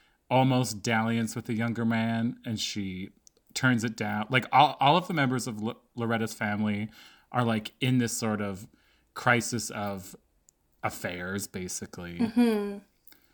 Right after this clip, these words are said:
Speaker 1: And how each of them handle it. It's,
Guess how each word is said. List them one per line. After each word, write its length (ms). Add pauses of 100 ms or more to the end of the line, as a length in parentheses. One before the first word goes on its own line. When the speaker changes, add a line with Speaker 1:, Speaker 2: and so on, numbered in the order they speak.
(680)
Speaker 1:
And 140
how 220
each 220
of 80
them 140
handle 420
it. 300 (1300)
It's, 680